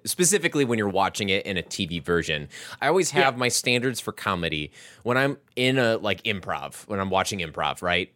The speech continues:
Speaker 1: And
Speaker 2: Yeah.
Speaker 1: I'm watching it in person at a theater, my expectations for what I laugh at are usually pretty low. Not that, like, I
Speaker 2: Yeah.
Speaker 1: don't think what they're doing is funny. It's just, like, they're making this stuff up on the
Speaker 2: It's a
Speaker 1: spot.
Speaker 2: different
Speaker 1: There, it's a different
Speaker 2: expectation, yeah.
Speaker 1: expectation.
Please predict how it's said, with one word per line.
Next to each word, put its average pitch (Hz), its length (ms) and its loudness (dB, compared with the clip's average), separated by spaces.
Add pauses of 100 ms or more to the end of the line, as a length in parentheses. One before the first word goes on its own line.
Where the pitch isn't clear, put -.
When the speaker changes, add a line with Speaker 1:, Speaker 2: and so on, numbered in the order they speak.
(160)
Speaker 1:
And 98 380 2
Speaker 2:
Yeah. 92 40 -6 (140)
Speaker 1:
I'm 101 180 0
watching 101 360 0
it 95 120 0
in 92 200 -6
person 101 420 0
at 82 180 -6
a - 40 -10
theater, 98 480 2 (280)
my 135 180 0
expectations 175 600 0
for - 80 -10
what 131 120 4
I 120 80 4
laugh 104 300 0
at 104 80 4
are 95 100 4
usually 98 340 0
pretty 90 260 -2
low. 80 480 0 (260)
Not 120 300 0
that, 139 160 4
like, 143 180 4
I 127 40 2
Speaker 2:
Yeah. 123 40 8
Speaker 1:
don't 117 160 2
think 117 140 2
what 107 100 4
they're 101 120 2
doing 95 260 0
is 82 100 -2
funny. 110 640 2
It's 113 180 -2
just, - 320 0
like, 101 320 0 (240)
they're 214 100 0
making 170 260 0
this 131 120 2
stuff 123 220 0
up 104 160 -8
on 101 80 -4
the 92 40 -2
Speaker 2:
It's 87 120 0
a 220 40 0
Speaker 1:
spot. - 160 6
Speaker 2:
different 233 260 4
Speaker 1:
There, 220 80 6
it's 185 100 0
a 190 100 4
different 151 260 2
Speaker 2:
expectation, 113 220 0
yeah. 117 200 4
Speaker 1:
expectation. 82 340 -6